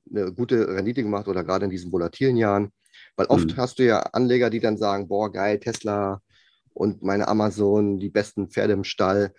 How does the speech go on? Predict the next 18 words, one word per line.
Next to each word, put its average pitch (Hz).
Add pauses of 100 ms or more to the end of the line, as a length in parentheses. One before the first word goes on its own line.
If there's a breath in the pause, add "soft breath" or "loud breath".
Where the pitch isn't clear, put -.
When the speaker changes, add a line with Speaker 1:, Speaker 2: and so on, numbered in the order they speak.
(220 soft breath)
Speaker 1:
Dass 107
sie 120
dann 117
aber 113
noch 113
fünfzehn 131
Pelleten 139
haben 127
und 123
alles 120
und 113
so 110
weiter 127
und 123
den 113
ganzen 117
Kram 110
zusammenrechnen. 131